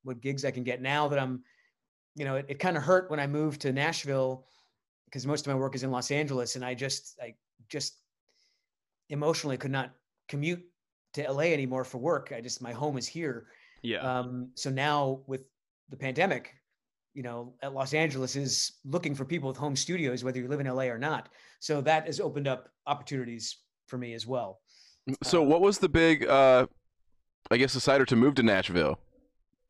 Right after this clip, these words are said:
Speaker 1: You know, I, I'd met a, I met a woman. Uh, she was from here. I met her in, in, uh, Studio City. And, uh, I just,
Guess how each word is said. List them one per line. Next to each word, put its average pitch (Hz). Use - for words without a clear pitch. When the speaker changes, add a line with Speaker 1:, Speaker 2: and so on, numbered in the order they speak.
Speaker 1:
You 180
know, 254
I, 208
I'd 175
met 202
a, 202
I 147
met 175
a -
woman. 185
Uh, 147
she 175
was 190
from 170
here. 147
I 135
met 147
her 151
in, 143
in, 139
uh, 135
Studio 151
City. 143
And, 143
uh, 139
I 139
just, -